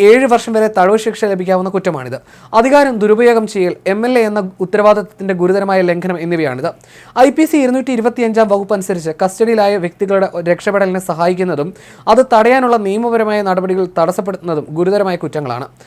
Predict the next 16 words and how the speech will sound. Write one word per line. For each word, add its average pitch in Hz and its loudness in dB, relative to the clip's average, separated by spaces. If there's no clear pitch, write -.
സ്വാധീനമുള്ള 285 4
വ്യക്തിയുടെ 254 0
ഭാഗത്തു 226 2
നിന്ന് 202 -6
ഇത്തരത്തിലുള്ള 208 -2
നടപടികൾ 185 -2
ജനാധിപത്യത്തിന്റെ 254 2
അടിസ്ഥാന 208 2
ഘടകങ്ങളെ 190 0
ദുർബലപ്പെടുത്തുന്നുവെന്നതാണ് 180 -2
വസ്തുത. 139 -8
ഈ - 2
കേസിന്റെ 262 0
വിധി 220 -4
ഭാവി 202 4
രാഷ്ട്രീയ 196 0